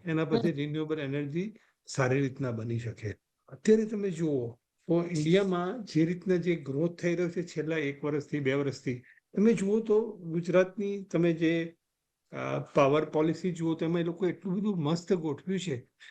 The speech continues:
Speaker 1: કે એના પ્રમાણે આપણે ગુજરાત ખરેખર ઘણી રીતના આગળ જઈ રહ્યું છે.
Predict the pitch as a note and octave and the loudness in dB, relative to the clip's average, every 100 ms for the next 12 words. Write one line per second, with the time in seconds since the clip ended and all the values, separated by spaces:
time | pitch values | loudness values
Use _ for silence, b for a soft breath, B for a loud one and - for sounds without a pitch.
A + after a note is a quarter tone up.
0 | - A3+ F3 C#3+ F3+ F#3+ F#3 F#3 G3 F#3 | -2 2 2 2 0 0 0 0 -2 -4
1 | - F3+ E3+ D#3 D#3 D#3+ F3 - - E3 | -4 -4 -2 -2 0 0 0 -8 -4 2
2 | D#3 F3+ E3+ D#3+ F3+ E3+ D#3+ F#3 C#3 B2 | 2 2 0 2 2 0 -4 -4 -4 -2
3 | D3 C#3 B2 A#2+ A2+ G#2+ C3 | -2 0 -2 -2 -6 -6 -8